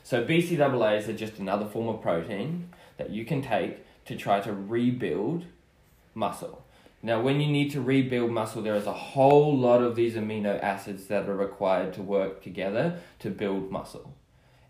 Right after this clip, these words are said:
And if you're missing some of those amino acids, right, you could take B C double A's to make sure you're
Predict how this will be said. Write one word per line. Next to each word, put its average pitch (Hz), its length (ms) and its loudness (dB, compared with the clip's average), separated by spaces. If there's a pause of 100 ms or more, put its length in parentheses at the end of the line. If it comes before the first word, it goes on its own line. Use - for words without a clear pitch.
And 127 120 0
if 131 200 -2
you're 127 160 4
missing 170 520 2
some 131 240 0
of 120 140 -2
those 110 320 -2
amino 101 420 -2
acids, - 640 -10 (800)
right, 90 320 -4
you 120 440 0
could 170 600 6
take 127 360 0
B 117 200 0
C 117 200 -4
double 104 320 0
A's 110 360 -2
to 131 100 -8
make 113 240 -2
sure 120 180 -4
you're 110 180 -2